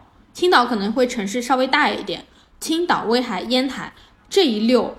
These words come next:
都是那种海岛城市，而且非常漂亮。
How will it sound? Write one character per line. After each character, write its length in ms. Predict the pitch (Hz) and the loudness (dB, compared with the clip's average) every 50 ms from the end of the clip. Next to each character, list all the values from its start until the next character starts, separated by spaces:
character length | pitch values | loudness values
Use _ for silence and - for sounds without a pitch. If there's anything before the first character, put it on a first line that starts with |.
| - - _ | -18 -8 _
都 160 | - 320 339 | 0 0 0
是 140 | 330 - 311 | 0 0 0
那 80 | 277 | 0
种 100 | 262 226 | 0 -2
海 280 | - - - 190 190 214 | -4 -6 -6 -6 -6 -4
岛 200 | 214 233 - - - | -2 -2 -4 -4 -8
城 200 | - - 190 196 | -12 -12 -12 -14
市， 240 | - - - 208 | -14 -10 -10 -6
而 140 | - 196 220 | -4 -4 -4
且 160 | 233 - 233 | -2 -4 -4
非 300 | 196 196 - - 302 330 | -6 -4 -2 0 2 2
常 260 | 330 - - 190 175 185 | 2 0 -4 -6 -6 -8
漂 300 | - - 254 214 - 208 | -4 0 0 0 0 0
亮。 200 | 214 190 170 | -4 -4 -6